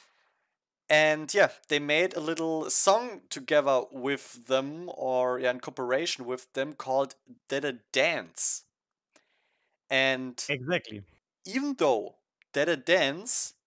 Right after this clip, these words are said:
Speaker 1: is really cool, I really like Dada Dance, <laughs> I will not remem-, uh, will not forget the day where I was excitedly jumping in front of my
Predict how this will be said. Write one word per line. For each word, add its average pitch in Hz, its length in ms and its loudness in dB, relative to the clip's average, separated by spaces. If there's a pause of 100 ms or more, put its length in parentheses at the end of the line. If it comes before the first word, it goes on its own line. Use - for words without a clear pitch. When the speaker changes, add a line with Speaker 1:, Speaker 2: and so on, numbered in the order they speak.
(260)
Speaker 1:
is 131 160 -6
really 190 240 -6
cool, 123 540 -8
I - 60 -4
really 170 420 0
like 175 340 2
Dada 139 180 -4
Dance, 160 600 -4 (680)
<laughs> - 260 -16
I 147 340 -2
will 196 280 4
not 196 240 4
remem-, 190 480 0
uh, 165 200 6
will 165 180 0
not 196 140 2
forget 185 480 0
the 165 100 -2
day 139 460 -2 (540)
where 160 180 4
I 190 240 8
was 185 540 2 (720)
excitedly 180 1000 2 (1040)
jumping 208 520 0
in 185 120 -14
front 196 280 -2
of 190 140 -4
my 180 480 0